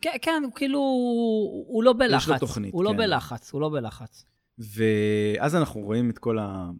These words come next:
Speaker 2: אנחנו מגיעים לסצנה של המפלצת, בסדר? זה בעצם הסוף של הפרק.
Speaker 1: נכון.
Speaker 2: ואנחנו רואים את הצילום של המוזיאון מבחוץ,
Speaker 1: מהמם.
Speaker 2: כל האורות נכבים,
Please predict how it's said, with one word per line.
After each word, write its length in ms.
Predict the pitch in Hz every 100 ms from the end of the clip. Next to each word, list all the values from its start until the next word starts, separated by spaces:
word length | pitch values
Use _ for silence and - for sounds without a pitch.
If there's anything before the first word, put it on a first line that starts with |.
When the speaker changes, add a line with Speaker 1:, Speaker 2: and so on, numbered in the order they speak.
| - -
Speaker 2:
אנחנו 200 | 214 123
מגיעים 260 | 123 139 143
לסצנה 260 | - 143
של 120 | 131
המפלצת, 540 | 117 117 123 120 175 -
בסדר? 300 | - 135 165 117
זה 140 | 127
בעצם 300 | 120 120 113
הסוף 260 | 107 123 -
של 160 | 104
הפרק. 300 | 92 147 175
Speaker 1:
נכון. 320 | 135 - 120 117 _ _
Speaker 2:
ואנחנו 840 | 113 110 113 110 110 110 107 110 113
רואים 380 | 113 143 147 135
את 160 | 123 104
הצילום 560 | 101 98 - 117 120
של 160 | 117 113
המוזיאון 360 | 110 104 113
מבחוץ, 600 | 120 101 - 208 - - - _ _ 151
Speaker 1:
מהמם. 140 | 131
Speaker 2:
כל 220 | 156 160 143
האורות 320 | 135 139 131
נכבים, 540 | 117 107 156 214 160